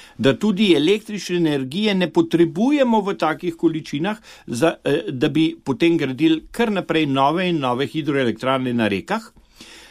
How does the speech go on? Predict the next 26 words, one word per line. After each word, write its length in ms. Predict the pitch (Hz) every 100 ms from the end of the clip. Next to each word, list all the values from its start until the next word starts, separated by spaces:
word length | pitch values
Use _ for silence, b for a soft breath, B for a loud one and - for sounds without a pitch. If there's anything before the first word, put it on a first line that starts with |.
| B
Kajti 520 | - 196 180 160 -
tudi 500 | - 214 180 156 151 -
nekaj 420 | 127 156 170 196
procentov 840 | 170 175 170 - 277 285 240 143 113
prispevka 680 | - 151 147 - 170 165 147
bo 140 | 131
ta 200 | 117 139
Mura 340 | 127 143 143 120
imela, 460 | 113 98 127 220 - _
istočasno 800 | 196 220 220 196 170 143 131 160
bomo 320 | 147 147 131
pa 160 | 113 123
zgubili 580 | 113 110 101 160 135 110
reko 360 | 113 101 180
kot 300 | - 110 110
rečni 460 | 113 143 - 135 123
sistem. 600 | - 98 - 151 127 87 B B B B
In 220 | 131 139
v 120 | 143
preteklosti, 1080 | - 143 139 135 131 131 214 220 - 190 175
če 180 | - 156
pogledamo, 760 | - 117 123 165 180 170 160
so 180 | 151 143
bile 300 | 120 123 113
reke 480 | 113 165 175 170 117
sistemi, 840 | - 110 - - 208 220 214 214